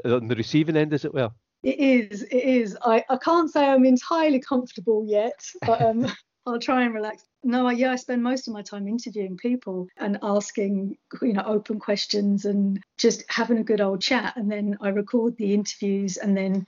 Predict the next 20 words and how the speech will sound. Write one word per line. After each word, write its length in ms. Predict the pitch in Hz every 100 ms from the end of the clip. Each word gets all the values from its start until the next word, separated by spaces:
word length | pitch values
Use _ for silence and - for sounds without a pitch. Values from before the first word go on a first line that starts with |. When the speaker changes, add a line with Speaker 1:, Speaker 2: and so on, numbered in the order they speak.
| -
Speaker 2:
show 280 | - 214 202
them 140 | 202
back 260 | 202 196 -
to 100 | 202
the 60 |
people 300 | 190 208 196
that 140 | 190 214
I've 100 | 202
interviewed 400 | 202 180 202 190
and 160 | 185
then 260 | 190 185 185
take 280 | - 196 -
my 100 | 196
writing 400 | 196 190 - 196
from 180 | 208 196
there. 300 | 214 196 190 _
But 120 | - 220
I've 180 | 208
got, 260 | 220 214 220
um, 300 | 208 208 214